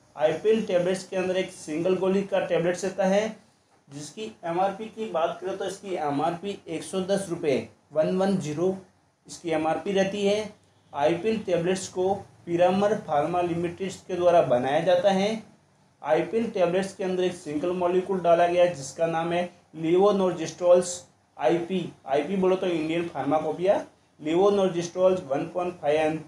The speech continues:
milligrams। आईपीएल tablets क्या है?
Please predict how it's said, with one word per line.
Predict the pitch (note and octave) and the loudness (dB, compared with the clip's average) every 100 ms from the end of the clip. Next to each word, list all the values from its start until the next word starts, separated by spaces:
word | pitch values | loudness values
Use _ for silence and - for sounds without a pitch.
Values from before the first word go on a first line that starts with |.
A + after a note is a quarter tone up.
| - _ | -18 _
milligrams। | C#3 D3 C#3+ C#3+ A#2+ - - _ - | -4 -2 2 2 0 -6 -20 _ -8
आईपीएल | F3 F3 F#3+ A3+ A3 - | -2 -2 2 0 0 0
tablets | E3 E3 F#3+ G3 - - | 0 2 0 0 -4 -2
क्या | E3 F3+ | 2 4
है? | E3+ C3 | 4 4